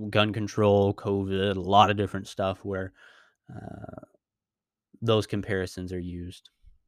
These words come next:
A lot of political issues, but I think a lot of issues in general, especially political issues and historical issues,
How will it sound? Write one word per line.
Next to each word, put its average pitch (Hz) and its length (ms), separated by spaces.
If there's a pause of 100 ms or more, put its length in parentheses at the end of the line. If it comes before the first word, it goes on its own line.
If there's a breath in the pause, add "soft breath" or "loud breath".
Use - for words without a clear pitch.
(400)
A 104 80
lot 101 220
of 95 100
political 98 520
issues, 95 540
but 90 260
I 104 120
think 127 180
a 101 40
lot 98 160
of 90 80
issues 98 280
in 92 120
general, 95 240
especially 139 480
political 107 480
issues 98 300
and 92 80
historical 92 560
issues, - 380